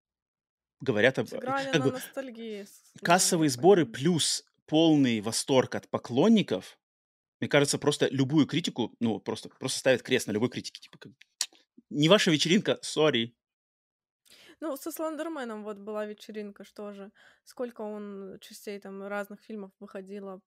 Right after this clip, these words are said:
Speaker 2: м,
Speaker 1: Его
Speaker 2: уже
Speaker 1: разнесли, да.
Speaker 2: намного-намного после, а, хайпа этой игры, и вот все плохие,
Speaker 1: Да.
Speaker 2: и как бы
Speaker 1: И
Speaker 2: ностальгии
Speaker 1: фанаты не
Speaker 2: никакой не
Speaker 1: ликуют,
Speaker 2: было, не
Speaker 1: э, потому что
Speaker 2: ликуют.
Speaker 1: хреново сделано, наверно, скорее всего. П-,
Speaker 2: Ну,
Speaker 1: соответственно,
Speaker 2: хреново, да, они
Speaker 1: логика,
Speaker 2: хреновые.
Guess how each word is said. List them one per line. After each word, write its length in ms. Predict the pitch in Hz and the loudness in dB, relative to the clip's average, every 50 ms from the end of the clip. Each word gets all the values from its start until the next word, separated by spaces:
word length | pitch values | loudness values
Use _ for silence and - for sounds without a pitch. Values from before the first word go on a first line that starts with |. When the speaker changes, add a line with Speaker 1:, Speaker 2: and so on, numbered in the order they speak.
| _ | _
Speaker 2:
м, 140 | _ - 131 | _ -16 -6
Speaker 1:
Его 160 | 135 123 156 190 | 2 4 6 6
Speaker 2:
уже 0 | |
Speaker 1:
разнесли, 440 | 214 180 196 185 202 208 208 208 208 | 6 6 4 0 0 -4 -6 -6 -6
да. 80 | 226 - | -6 -8
Speaker 2:
намного-намного 1300 | 202 220 214 220 226 233 247 269 277 294 294 277 254 240 240 240 240 233 233 233 240 240 240 226 220 214 | -8 -8 -8 -8 -8 -8 -8 -8 -6 -6 -6 -8 -6 -8 -10 -10 -10 -12 -12 -10 -10 -10 -10 -10 -12 -14
после, 640 | 214 _ - 214 220 220 - - 208 196 190 190 202 _ _ _ _ _ _ _ _ _ _ _ | -16 _ -12 -12 -12 -12 -14 -18 -14 -14 -14 -14 -16 _ _ _ _ _ _ _ _ _ _ _
а, 800 | - 190 190 185 185 185 185 180 180 180 185 185 185 190 - 220 _ _ | -20 -18 -16 -16 -16 -16 -16 -16 -16 -16 -16 -18 -18 -18 -20 -20 _ _
хайпа 360 | - - 196 196 196 - 190 | -14 -10 -10 -10 -10 -10 -12
этой 280 | 190 190 _ 196 190 | -12 -12 _ -14 -16
игры, 400 | 185 185 214 202 226 262 330 359 381 370 - _ _ _ - | -14 -14 -12 -12 -10 -10 -10 -12 -14 -16 -18 _ _ _ -16
и 80 | 208 | -14
вот 200 | 190 196 208 202 - | -12 -12 -14 -14 -14
все 180 | - - 208 | -12 -12 -12
плохие, 680 | - - 196 196 - - - 262 277 285 285 285 285 294 _ _ _ _ _ _ _ _ _ _ _ 214 208 | -12 -12 -16 -16 -14 -16 -16 -14 -14 -12 -12 -14 -14 -16 _ _ _ _ _ _ _ _ _ _ _ -10 -2
Speaker 1:
Да. 260 | 208 214 107 147 185 | 0 0 0 0 -2
Speaker 2:
и 60 | 196 _ | -8 _
как 180 | - 196 190 190 | -16 -18 -18 -16
бы 220 | 196 190 190 185 - 196 202 208 - - - | -16 -16 -16 -16 -16 -16 -16 -16 -16 -6 -4
Speaker 1:
И 80 | 151 | -4
Speaker 2:
ностальгии 0 | |
Speaker 1:
фанаты 380 | - - 147 151 190 233 220 160 | 0 2 4 4 4 2 2 2
не 120 | 135 135 | 4 4
Speaker 2:
никакой 340 | 139 170 - - 135 139 170 | 4 4 2 2 2 4 4
не 140 | 123 214 226 | 2 2 -2
Speaker 1:
ликуют, 40 | 233 | -10
Speaker 2:
было, 340 | - 214 208 202 202 208 _ _ _ _ - | -14 -14 -14 -14 -16 -18 _ _ _ _ -20
не 220 | 208 196 208 - - | -18 -14 -14 -14 -10
Speaker 1:
э, 40 | - | -2
потому 240 | 135 139 - 175 214 | 0 2 4 4 4
что 120 | - - 214 | 4 2 0
Speaker 2:
ликуют. 20 | |
Speaker 1:
хреново 320 | - 196 208 254 269 240 | 0 2 4 4 4 4
сделано, 300 | 220 214 320 269 151 110 | 2 2 2 2 2 2
наверно, 240 | 107 110 113 107 104 | 2 0 0 0 -2
скорее 240 | - - 127 107 95 | -2 -4 -4 -4 -4
всего. 180 | - - - - - - - _ - | -4 -6 -8 -8 -10 -20 -20 _ -2
П-, 140 | - 113 - - - 131 - 160 175 - 170 | 0 0 0 2 0 2 2 2 0 2 2
Speaker 2:
Ну, 80 | 151 - | 0 0
Speaker 1:
соответственно, 20 | |
Speaker 2:
хреново, 400 | - 269 - 123 127 151 202 214 | 0 -2 0 4 6 6 6 6
да, 80 | 240 220 | 4 2
они 120 | - 175 | 2 0
Speaker 1:
логика, 20 | 120 | 0
Speaker 2:
хреновые. 520 | 107 104 - 233 220 190 185 185 190 196 | 0 0 -4 -10 -12 -14 -14 -16 -18 -20